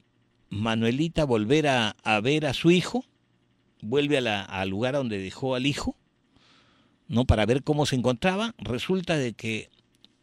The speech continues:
el hijo había entrado ya en el proceso, no estaba donde estaba. ¿Y cómo? No está, dijo, ¿dónde está? ¿Quién se ha llevado a mi hijo? Y entonces resulta, pues, de que el médico había entendido el ya, ok, el, el ok, <laughs> el ok de ella, el, el ok de ella lo había entendido como que había dado paso ya,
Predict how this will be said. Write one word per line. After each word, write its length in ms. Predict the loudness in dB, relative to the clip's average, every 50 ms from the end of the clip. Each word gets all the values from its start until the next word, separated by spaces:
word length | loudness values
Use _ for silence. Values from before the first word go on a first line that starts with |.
| _ _ 0
el 140 | 4 4 4
hijo 180 | 4 6 4
había 180 | 4 4 4 2
entrado 300 | 2 2 4 4 4 6
ya 100 | 6 4
en 100 | 4 4
el 120 | 2 2
proceso, 540 | 2 0 0 0 0 0 0 0 2 0 0
no 100 | 2 2
estaba 300 | 0 2 2 2 2 2
donde 220 | 2 0 0 -2
estaba. 260 | -2 -2 0 0 2 2
¿Y 100 | 0 0
cómo? 320 | 0 -2 -2 0 0 -2
No 160 | -2 -2 -4
está, 260 | -4 -2 0 0 0
dijo, 280 | 0 -2 -4 -4 -4 -2
¿dónde 220 | -2 -2 -2 -4
está? 300 | -4 -2 0 2 2 2 2
¿Quién 200 | 0 0 -2 0
se 80 | 2
ha 40 | 2
llevado 240 | 4 4 4 4 2
a 40 | 2
mi 100 | 0 -2
hijo? 280 | -2 -4 -8 -10 -10 _ _ _ -20 -20 -20 -20 -20 -20 -20 -20 -20 -20 -18 -18 -18 -18 -12
Y 140 | -6 -2 -2
entonces 360 | -2 0 0 -2 0 0 0
resulta, 440 | -2 -2 -2 0 -2 -2 0 -2 -2
pues, 180 | 0 0 0 0
de 120 | 0 -2
que 360 | -2 -2 0 0 0 0 -2 -2
el 140 | -4 -4 -2
médico 360 | -2 -2 -4 -4 -4 -4 -4
había 180 | -4 -2 -2 -2
entendido 500 | -2 0 -2 -2 -2 0 0 2 2 2
el 180 | 2 0 0
ya, 220 | -2 -2 0 0 0
ok, 140 | -2 -2 0
el, 220 | 0 0 0 0 0
el 160 | 0 4 4
ok, 200 | 4 4 4 4
<laughs> 720 | 4 4 4 4 2 -2 _ _ _ _ _ _ -8 -6 2
el 100 | 4 6
ok 160 | 6 6 6
de 320 | 2 0 0 2 0 0 2
ella, 260 | 2 2 2 2 0
el, 160 | 0 0 0 0
el 180 | 0 2 2
ok 140 | 0 0 2
de 320 | 2 2 2 2 2 0
ella 160 | 0 0 2 2
lo 80 | 2
había 160 | 2 2 2
entendido 460 | 0 0 0 -4 -2 -2 -2 -2 -2 -2
como 200 | -2 -6 -4 -2
que 80 | 0
había 220 | 0 0 2 2 2
dado 160 | 2 2 0
paso 480 | 0 0 0 0 0 0 -4 -4 -4
ya, 300 | 0 2 4 2 2 2